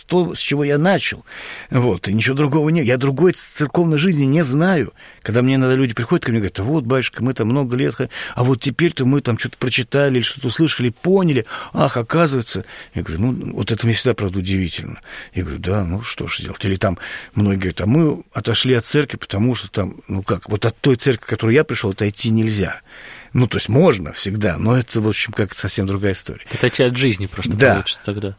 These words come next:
Speaker 1: А то, что вы меня спрашиваете, это тоже очень удивительно. И в каком смысле то, что является, может быть, э, такой темой нашей сегодняшней беседы, э, «Путь к священству». Вот вы в самом начале, м, Костя, сказали, что, ну, вот,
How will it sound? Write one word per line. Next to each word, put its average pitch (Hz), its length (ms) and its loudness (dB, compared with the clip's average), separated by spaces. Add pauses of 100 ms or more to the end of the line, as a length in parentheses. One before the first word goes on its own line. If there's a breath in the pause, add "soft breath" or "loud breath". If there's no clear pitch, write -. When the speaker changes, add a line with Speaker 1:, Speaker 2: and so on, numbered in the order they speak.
Speaker 1:
А 113 140 0
то, 175 180 4
что 170 200 2
вы 170 100 4
меня 170 160 4
спрашиваете, 175 560 -2
это 120 140 -6
тоже 165 240 0
очень 139 240 -2
удивительно. 123 640 0 (360 loud breath)
И 107 120 -4
в 95 60 -4
каком 98 260 -2
смысле - 300 -4
то, 95 60 0
что - 180 -2
является, 120 480 0
может 104 180 0
быть, 95 200 -6 (340 loud breath)
э, 101 140 -2
такой 95 280 -4
темой 104 560 0
нашей 98 340 -2
сегодняшней 101 580 -2
беседы, 101 600 -2 (500 loud breath)
э, 92 460 -2
«Путь 104 220 -2
к - 60 -10
священству». 98 800 -2
Вот 98 240 -4
вы 113 60 -2
в - 60 -2
самом 131 220 2
начале, 131 460 0 (160)
м, 110 420 -4
Костя, - 300 -2
сказали, 117 500 0
что, 101 360 -2 (680 loud breath)
ну, 113 200 2
вот, 113 180 -2